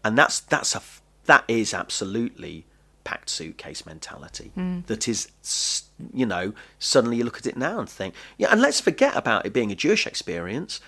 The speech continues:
Speaker 1: What about the millions of people who live here and have lived here their whole lives, rightly so, who are now feeling, "What the fuck am I supposed to do?
Speaker 2: Mm.
Speaker 1: Are we, are we going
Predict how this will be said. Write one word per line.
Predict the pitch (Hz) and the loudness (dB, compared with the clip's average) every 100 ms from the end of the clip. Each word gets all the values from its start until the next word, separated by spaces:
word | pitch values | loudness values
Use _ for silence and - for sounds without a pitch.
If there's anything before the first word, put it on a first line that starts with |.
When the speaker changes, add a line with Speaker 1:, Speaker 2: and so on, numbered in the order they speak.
| - _ _ _ - | -20 _ _ _ -8
Speaker 1:
What | - - - | -6 -6 -8
about | - 269 - | -10 -10 -8
the | 226 | -6
millions | 247 254 247 226 240 294 277 226 117 87 82 80 - - - - _ | -4 -4 -4 0 2 6 8 8 6 0 -12 -12 -10 -12 -16 -20 _
of | 120 104 98 87 - | 4 6 4 0 -8
people | 110 - 95 | -8 -6 -6
who | 101 107 | -2 0
live | 110 113 - | 0 0 -2
here | 101 101 | -2 -2
and | 113 107 | -4 -6
have | 104 | -6
lived | 107 120 127 143 - | -2 4 6 6 4
here | 113 104 | -2 -2
their | 101 95 | 0 -2
whole | 92 90 | -2 -2
lives, | 90 82 82 87 - | -2 -4 -6 -10 -8
rightly | 90 107 131 - 90 | 0 0 0 -4 -10
so, | - 87 85 101 - - - | -8 -6 -6 -6 -12 -18 -6
who | 160 160 | 0 2
are | |
now | 165 160 | 2 -2
feeling, | - 202 262 143 85 _ _ _ _ | 0 -2 0 -4 -8 _ _ _ _
"What | - - - - | -16 -14 -16 -18
the | |
fuck | - - - 233 - | -18 -20 -14 -12 -8
am | 175 | -6
I | 156 | -6
supposed | 156 - 151 - | -6 -6 -6 -6
to | |
do? | 143 277 - - - | -6 -6 -8 -20 -10
Speaker 2:
Mm. | 185 175 165 - - - - | -4 -4 -6 -12 -20 -20 0
Speaker 1:
Are | 139 | 2
we, | 180 - - | 2 -2 0
are | 151 | 2
we | 151 | 6
going | 202 359 - - | 6 6 2 -4